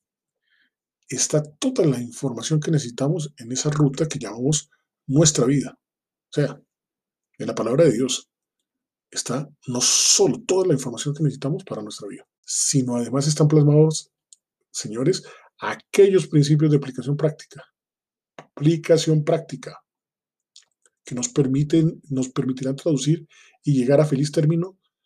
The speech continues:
a, a ese sitio donde Dios nos quiere llevar, porque Él es el control, la torre, Él es el que, el que tiene todo el panorama, el que tiene el mejor radar. Nosotros tenemos un radar,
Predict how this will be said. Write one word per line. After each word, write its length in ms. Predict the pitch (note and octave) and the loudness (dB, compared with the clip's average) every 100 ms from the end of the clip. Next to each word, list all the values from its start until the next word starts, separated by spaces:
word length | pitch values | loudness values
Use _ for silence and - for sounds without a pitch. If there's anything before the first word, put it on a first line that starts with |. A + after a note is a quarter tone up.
| _ _ - | _ _ -10
a, 160 | B2+ - _ _ _ - _ - | -10 -10 _ _ _ -20 _ -12
a 120 | A#2+ B2 | -8 -6
ese 180 | C#3+ | -4
sitio 420 | - G3 E3+ F#3+ D#3+ | -4 -4 -4 2 2
donde 180 | A#2+ | 2
Dios 260 | A#2 C#3+ D#3 | 0 2 2
nos 160 | D3 - | 2 0
quiere 180 | C3+ | -4
llevar, 260 | C3 - - - _ - | -4 -8 -14 -20 _ -12
porque 280 | - - G#2 | -10 -8 -4
Él 120 | C3+ | -2
es 200 | C3+ - | -2 -4
el 360 | D3 D3+ C3+ | -4 -4 -4
control, 600 | - D#3 - G#3 E3+ - | -6 -12 -2 4 4 2
la 140 | A#2+ - | -6 -2
torre, 480 | - A#3 - - _ _ _ - | 4 4 2 -8 _ _ _ -8
Él 100 | C3 | -4
es 120 | D#3+ | -2
el 100 | D#3 | -4
que, 360 | - G2+ - | -8 -10 -10
el 180 | - - | -12 -14
que 120 | - | -14
tiene 260 | - C3 D3+ | -6 0 0
todo 340 | - G#3 C4 | 0 0 2
el 100 | E3 | 2
panorama, 460 | B2+ A#2+ G#2+ G#2+ G2+ | 0 -8 -8 -12 -12
el 120 | A2 | -12
que 140 | - B2+ | -4 -2
tiene 220 | C3+ D#3+ | 2 2
el 60 | |
mejor 380 | C3+ - F#3 E3+ | 2 0 -4 -4
radar. 360 | A#2+ G#2 F#2+ - _ _ _ _ - | -6 -10 -14 -18 _ _ _ _ -14
Nosotros 400 | C3 C#3+ F3+ F#3+ | -6 -2 0 2
tenemos 260 | C#3+ F3 E3 | 2 2 0
un 120 | D3 | 0
radar, 300 | C#3+ D3 | 2 4